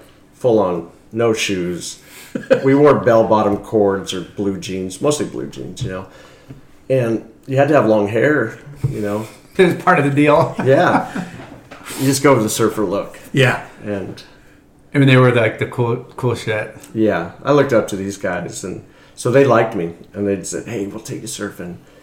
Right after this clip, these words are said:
Speaker 1: You don't have to bring the other people," and stuff like that.
Speaker 2: <laughs>
Speaker 1: And I, I, you know, you asked me a question earlier, you know, like, surfing, standing on the board became easy, and I started learning how to cut. You know, we were just catching whitewater,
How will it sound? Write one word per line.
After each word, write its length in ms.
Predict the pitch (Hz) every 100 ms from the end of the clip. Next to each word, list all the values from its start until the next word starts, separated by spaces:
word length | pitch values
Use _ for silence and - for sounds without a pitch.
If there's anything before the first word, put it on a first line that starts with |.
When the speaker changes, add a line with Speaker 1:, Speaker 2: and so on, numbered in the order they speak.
| -
Speaker 1:
You 80 | 113
don't 80 |
have 160 | 104 107
to 60 | -
bring 200 | 98 92
the 60 |
other 200 | 92 85
people," 560 | 82 - 98 - - 131 - 131 -
and 120 | -
stuff 220 | - 131
like 160 | 120 -
that. 580 | - - - - - - - -
Speaker 2:
<laughs> 120 | -
Speaker 1:
And 40 | 151
I, 60 | 143 - 95
I, 80 | - - -
you 60 | 147
know, 260 | 151 131 - - -
you 180 | 139 156
asked 180 | 160 156
me 80 | 117
a 80 |
question 360 | - 127 117 104
earlier, 340 | 98 101 98 95
you 100 | 104
know, 220 | 104 101
like, 300 | 98 92 - - - - -
surfing, 680 | - 175 214 165 110 -
standing 460 | - - 147 185 190
on 100 | 156
the 60 | 104
board 600 | 90 113 110 101 92 - - - - -
became 340 | 120 135 117
easy, 400 | 107 107 95 90
and 100 | 90
I 120 | 87 120
started 260 | 156 117
learning 240 | 110 104 101
how 140 | 101
to 80 | 87
cut. 540 | - - 101 - - -
You 80 |
know, 80 | 104
we 140 | 135 202
were 40 |
just 140 | -
catching 240 | - 90 76
whitewater, 520 | 71 - - -